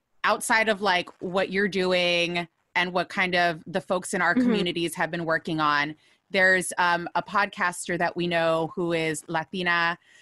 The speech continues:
Speaker 1: um, who's based in London, and she has her Ochenta Press, uh, not in London, in Paris,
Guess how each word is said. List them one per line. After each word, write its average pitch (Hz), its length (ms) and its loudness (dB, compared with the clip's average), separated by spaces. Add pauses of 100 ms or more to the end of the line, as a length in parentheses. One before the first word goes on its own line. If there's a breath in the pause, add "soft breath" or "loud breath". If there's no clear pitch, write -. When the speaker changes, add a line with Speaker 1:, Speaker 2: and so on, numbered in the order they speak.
(180 soft breath)
Speaker 1:
um, 165 380 2
who's 190 160 -2
based 170 300 -4
in 156 120 -2
London, 160 520 0
and 165 220 -4
she 185 200 -4
has 165 300 -2
her 165 200 0
Ochenta 175 480 -4
Press, 180 480 -2
uh, 175 180 2
not 202 200 2
in 190 100 -6
London, 160 300 0
in 147 100 -2
Paris, 175 540 2